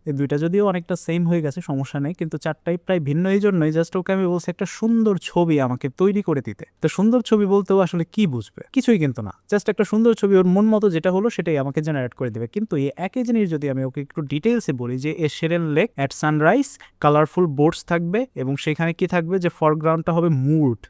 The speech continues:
ওকে, ডিস্ট্যান্ট মাউন্টেন থাকবে, তারপর হচ্ছে আপনার থাকবে হচ্ছে লাইটেনিংটা থাকবে হচ্ছে গোল্ডেন কালার, এটা রিফ্লেকশন থাকবে, পানির ভিতরে ওয়াটার ভিজিবল রিফ্লেকশন থাকবে, ফটো রিয়ালিস্টিক হতে হবে এবং এইট কে রেজুলেশন", মানে রেজুলেশনটাও আমি উল্লেখ করে দিলাম যাতে রেজুলেশনটাও সুপার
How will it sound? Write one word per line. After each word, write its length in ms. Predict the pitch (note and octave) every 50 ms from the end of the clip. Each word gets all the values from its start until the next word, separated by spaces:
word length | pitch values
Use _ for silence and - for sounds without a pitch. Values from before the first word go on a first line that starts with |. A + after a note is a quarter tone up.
| _ _
ওকে, 180 | F3 E3+ - D#3+
ডিস্ট্যান্ট 520 | C3+ C3 - - - F3+ F3 F3 F3 - -
মাউন্টেন 500 | C#3 C3 C3+ D#3 F3 E3 - F#3 F3+ F3+
থাকবে, 400 | E3+ - E3 D#3+ D3+ D#3 D#3+ F3+ G#3
তারপর 340 | - C#3+ C#3 C3 - D#3+ D#3
হচ্ছে 300 | D3 D#3 D3+ - - -
আপনার 260 | D#3+ C#3+ - D#3 D3+
থাকবে 320 | D3 - D3+ D3+ D#3 D3 D3+
হচ্ছে 200 | D3+ - - D#3+
লাইটেনিংটা 640 | C#3 C3 B2 C3+ C#3 C#3 E3 E3+ E3+ E3+ - - D#3+
থাকবে 160 | - E3 D#3+ D#3 D#3
হচ্ছে 280 | D#3+ D3+ D3 - -
গোল্ডেন 440 | D#3+ C#3 C3 C#3 C#3+ D3 D3+ D#3+ F3
কালার, 300 | E3 - D#3 D3+ D3+ E3 F3 - -
এটা 200 | C3+ C3 C#3+ C#3+
রিফ্লেকশন 600 | C3+ D3 D3 - - F#3 F3 - - G3+ F#3 F3
থাকবে, 420 | - F3 E3+ E3 D#3 E3 E3+ F3 - _ _ _ _ _ - C3 -
পানির 300 | - D3 E3+ F3+ F3+ E3+
ভিতরে 240 | D#3+ E3 - F3 E3+
ওয়াটার 380 | D#3 D3 D3 D3 - E3+ E3
ভিজিবল 440 | D3 C#3 D3 C#3+ C#3+ D#3 D3+ D#3 D3+
রিফ্লেকশন 540 | C#3+ D3 D3 - - E3 E3 - - F3 E3
থাকবে, 300 | - - D3+ D3 E3 F#3+ - _
ফটো 240 | - D#3+ D#3+ F#3 F#3
রিয়ালিস্টিক 580 | F3+ F3+ F3+ F3+ F3 F3 - - - G3+ - F#3+
হতে 140 | F3+ -
হবে 200 | G3+ G3 G3+ A#3
এবং 180 | B3+ G3 E3 E3 - - _
এইট 260 | - F#3 A3 - - -
কে 120 | - A#3+ G#3
রেজুলেশন", 520 | D3+ C3+ A#2+ A#2+ B2 B2 A#2+ - - A#2
মানে 200 | A#2 B2 B2+ C3
রেজুলেশনটাও 640 | C3+ D#3 E3+ G3 G3 F#3+ F3+ - F#3+ F3+ - G3+ G#3
আমি 180 | G3 F3 E3+
উল্লেখ 260 | D#3+ D#3 D3+ D#3 D3 -
করে 160 | - D#3 D3+
দিলাম 200 | C#3+ D3+ F3+ G3
যাতে 300 | D#3 C3+ - F3 F#3 G3
রেজুলেশনটাও 720 | E3+ C#3 C3 B2+ C3+ C3+ C3 - - D3+ D3 - F#3+ A3+
সুপার 520 | G#3+ - - - F#3 - - E3 C#3 B2